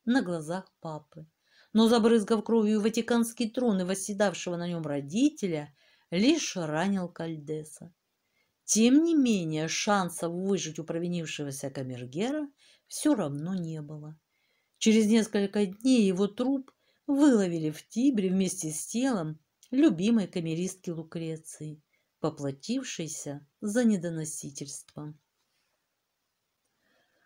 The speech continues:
В мае тысяча четыреста девяносто восьмого года Лукреция родила мальчика, нареченного Джованни. На семейном совете было решено, что мать никогда не сможет взглянуть на сына,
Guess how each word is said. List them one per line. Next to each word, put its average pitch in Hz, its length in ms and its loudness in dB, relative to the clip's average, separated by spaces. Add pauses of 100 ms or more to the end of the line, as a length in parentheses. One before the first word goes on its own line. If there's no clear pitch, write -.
(140)
В 202 120 2
мае 311 300 8
тысяча 269 440 2
четыреста 262 540 4
девяносто 233 420 4
восьмого 233 440 4
года 233 300 2
Лукреция 214 540 2
родила 208 300 0
мальчика, 202 640 0
нареченного 196 640 -2
Джованни. 170 680 -10 (640)
На 196 120 4
семейном 202 500 2
совете 214 480 -2
было 185 220 -2
решено, 202 400 -2
что 208 220 -4
мать 254 340 2 (480)
никогда 240 680 4
не 185 120 -2
сможет 175 440 -4
взглянуть 170 500 -6
на 151 120 -6
сына, 185 640 -2